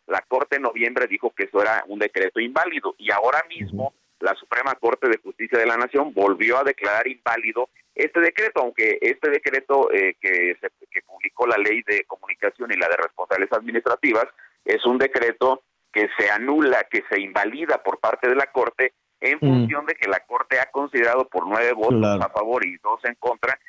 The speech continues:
Speaker 1: que no se ajustó al procedimiento
Speaker 2: Mm.
Speaker 1: legislativo.
Speaker 2: ¿Qué
Speaker 1: Entonces,
Speaker 2: pueden
Speaker 1: dio
Speaker 2: hacer?
Speaker 1: una
Speaker 2: ¿Qué pue-, qué pueden hacer y qué no pueden hacer a grandes rasgos, desde luego,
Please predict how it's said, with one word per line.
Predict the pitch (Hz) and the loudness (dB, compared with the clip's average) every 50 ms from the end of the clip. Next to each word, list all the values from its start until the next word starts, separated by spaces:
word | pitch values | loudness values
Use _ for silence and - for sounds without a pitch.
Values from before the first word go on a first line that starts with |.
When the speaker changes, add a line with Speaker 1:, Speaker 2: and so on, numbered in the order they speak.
| - - _ - | -20 -20 _ -4
Speaker 1:
que | 107 110 | -2 -2
no | 113 120 127 135 143 151 151 - | -2 -2 0 0 0 -2 -2 -2
se | 160 135 | -2 -2
ajustó | 135 - - - _ _ _ 127 123 131 127 - | -2 -6 -12 -20 _ _ _ 0 2 2 2 2
al | 98 101 98 - | 0 -4 -4 -4
procedimiento | - 95 90 - 95 95 98 110 110 - 90 90 | -6 -8 -4 -2 -2 -2 -2 -2 -4 -2 0 0
Speaker 2:
Mm. | 98 | 0
Speaker 1:
legislativo. | 90 82 90 82 80 90 85 - - 85 82 76 73 - _ _ _ _ _ _ | -2 -2 -4 -4 -4 -4 -4 -4 -6 -8 -8 -8 -8 -12 _ _ _ _ _ _
Speaker 2:
¿Qué | - 156 | -2 -2
Speaker 1:
Entonces, | 143 - - | 0 0 0
Speaker 2:
pueden | 185 175 175 175 165 | 0 0 2 0 0
Speaker 1:
dio | 160 151 | 0 -2
Speaker 2:
hacer? | 127 - - 156 160 165 156 - | 0 0 0 0 0 0 -2 -6
Speaker 1:
una | - 131 - - 151 | -10 -8 -4 -2 0
Speaker 2:
¿Qué | 160 170 160 165 | 0 0 -2 -2
pue-, | - 185 185 180 - _ _ _ _ | -4 -4 -4 -4 -8 _ _ _ _
qué | - 175 156 | -4 -4 -4
pueden | - 180 180 165 180 165 160 | -2 -2 -2 -2 -2 -4 -4
hacer | 143 - - 165 156 | -4 -4 -2 -2 -2
y | 160 - | -4 -2
qué | - 165 151 | -2 -2 -2
no | 147 147 147 127 | 0 -2 -2 -2
pueden | - 143 135 131 135 123 113 | -2 0 0 0 0 0 0
hacer | 107 - 123 123 123 113 113 - _ _ _ _ _ - | 0 0 0 0 0 0 -4 -8 _ _ _ _ _ -4
a | - 135 135 | -2 -2 0
grandes | 147 175 180 165 143 127 110 | 0 -2 0 0 0 0 0
rasgos, | 110 110 113 107 113 113 110 92 | 0 0 0 0 0 0 0 0
desde | 110 104 - 104 98 | 0 0 -2 -2 -2
luego, | 95 107 113 110 110 117 113 | 0 2 2 2 2 0 -2